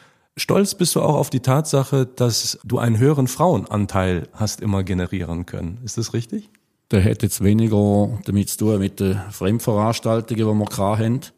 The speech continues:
Speaker 2: wo ich auch so sage, das sind Fremdveranstaltungen gewesen, das sind Firmenfeste gewesen. Das hat jetzt nicht unbedingt mit dem Wuba-Stammpublikum zu tun gehabt. Also das hat vielleicht ein bisschen neue Leute generiert.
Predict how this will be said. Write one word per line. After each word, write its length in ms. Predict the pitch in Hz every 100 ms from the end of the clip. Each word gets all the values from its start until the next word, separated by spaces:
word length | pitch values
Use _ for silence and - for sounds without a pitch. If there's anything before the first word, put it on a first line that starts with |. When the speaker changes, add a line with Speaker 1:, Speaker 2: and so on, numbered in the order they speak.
| -
Speaker 2:
wo 120 | 117
ich 100 | 92
auch 80 | 92
so 180 | 98 95
sage, 260 | 117 156 -
das 120 | 107
sind 160 | 104
Fremdveranstaltungen 1040 | - 113 131 - 110 117 117 117 113 110 104
gewesen, 200 | - 110
das 100 | 95
sind 120 | 98
Firmenfeste 760 | - 110 113 104 104 107 - 104
gewesen. 440 | - 101 101 98 - - -
Das 180 | - 87
hat 200 | 110 -
jetzt 180 | 98 101
nicht 240 | 107 -
unbedingt 720 | - 110 107 101 107 104 -
mit 240 | 101 98 -
dem 340 | 98 95 95
Wuba-Stammpublikum 1200 | 104 107 101 - - 90 101 101 98 98 - 95
zu 120 | - -
tun 220 | 107 95
gehabt. 280 | - 87 76
Also 180 | 78 87
das 280 | 98 98 107
hat 180 | 117
vielleicht 480 | - 101 104 107 -
ein 60 | 101
bisschen 300 | 98 98 92
neue 240 | 92 104
Leute 340 | 98 101 104 -
generiert. 760 | 92 90 87 95 - - -